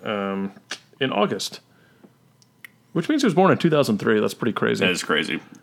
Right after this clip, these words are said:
Speaker 2: Like,
Speaker 1: Uh,
Speaker 2: Michael Harris was born in two thousand one. You know, it's like everybody, <laughs> as we get older, everyone else gets younger.
Speaker 1: Yeah, that's the way it goes.
Speaker 2: Yeah.
Speaker 1: But, yeah, he, uh, played sparingly at Duke just 'cause they have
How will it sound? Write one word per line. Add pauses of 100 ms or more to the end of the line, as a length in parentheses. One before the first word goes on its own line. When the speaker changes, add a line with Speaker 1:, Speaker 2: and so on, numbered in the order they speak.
(280)
Speaker 2:
Like,
Speaker 1:
Uh,
Speaker 2:
Michael
Harris
was
born
in
two
thousand
one. (400)
You
know,
it's
like (200)
everybody, (360)
<laughs>
as
we
get
older, (160)
everyone
else
gets
younger. (100)
Speaker 1:
Yeah,
that's
the
way
it
goes.
Speaker 2:
Yeah.
Speaker 1:
But,
yeah,
he,
uh,
played
sparingly
at
Duke
just
'cause
they
have